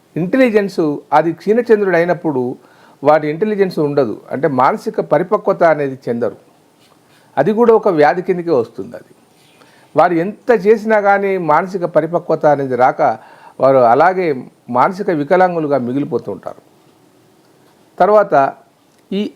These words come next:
ఆరు, ఎనిమిది స్థానాలు రుణరోగ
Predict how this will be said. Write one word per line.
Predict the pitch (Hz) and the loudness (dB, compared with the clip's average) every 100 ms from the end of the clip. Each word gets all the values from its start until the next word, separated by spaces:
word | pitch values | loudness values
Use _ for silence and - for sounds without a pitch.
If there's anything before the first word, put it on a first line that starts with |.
| 139 - | 2 4
ఆరు, | 202 240 226 208 | 4 2 2 2
ఎనిమిది | 208 202 190 | 0 -2 -2
స్థానాలు | - 151 139 110 - _ _ _ _ _ _ _ _ _ _ _ 156 | 2 2 2 -4 -8 _ _ _ _ _ _ _ _ _ _ _ -2
రుణరోగ | 180 220 208 202 | 2 4 6 4